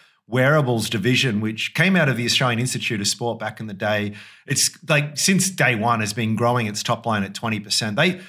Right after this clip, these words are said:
they do all of the major sporting teams and codes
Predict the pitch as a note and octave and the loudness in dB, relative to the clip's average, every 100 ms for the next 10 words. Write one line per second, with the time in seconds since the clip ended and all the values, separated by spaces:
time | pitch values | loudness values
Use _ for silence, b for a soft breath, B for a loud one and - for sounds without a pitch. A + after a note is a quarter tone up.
0 | B - F3+ F#3 F3+ D3 D3 D3+ D#3 E3+ | B 0 2 6 6 6 4 2 4 6
1 | F3 D#3+ C#3 C3 C3 C3 B2+ A2+ - A2+ | 6 4 4 2 4 2 0 -2 -2 0
2 | A#2 A#2+ A2+ - A#2+ A#2 A2 G#2 G#2+ G2 | 0 -2 -6 -4 -4 -4 -6 -6 -2 -2
3 | G2 F#2 | -2 -6